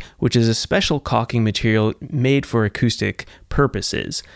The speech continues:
And what you can do is you can put the acoustic caulk around all the perimeters of the floor, the ceiling, and the corners of your room where the drywall touches either the floor or another piece of drywall.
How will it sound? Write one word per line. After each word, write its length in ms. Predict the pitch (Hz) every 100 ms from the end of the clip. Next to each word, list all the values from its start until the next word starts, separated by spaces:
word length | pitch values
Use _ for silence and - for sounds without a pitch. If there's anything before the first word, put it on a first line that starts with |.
| - - -
And 200 | 135 170
what 200 | 254 220
you 140 | 196
can 180 | 170 131
do 340 | 147 202 160 -
is 180 | 123 117
you 80 |
can 140 | 117 127
put 220 | - 202
the 100 | 160
acoustic 400 | 143 160 - 165
caulk 320 | - 147 151
around 300 | 120 117 113
all 320 | - 147 170
the 100 | 170
perimeters 560 | 156 - 139 135 131 123
of 220 | - 113
the 140 | 104 95
floor, 600 | - 156 165 160 156 151 - - _
the 100 | 107
ceiling, 640 | - - 165 165 160 156 156 - - -
and 300 | 120 120 120
the 180 | 135 120
corners 640 | - - 202 196 127 113
of 300 | 117 127 117
your 180 | 110 104
room 460 | 110 175 156 131 123 -
where 220 | - 127 120
the 100 | 113
drywall 800 | 131 127 131 131 123 113 110 - _ -
touches 500 | - 202 131 107 - - -
either 240 | - 127 117
the 80 |
floor 380 | 110 127 123 123
or 260 | - 120 113
another 360 | 110 113 117
piece 220 | 113 117 -
of 80 |
drywall. 600 | 98 151 175 135 110 107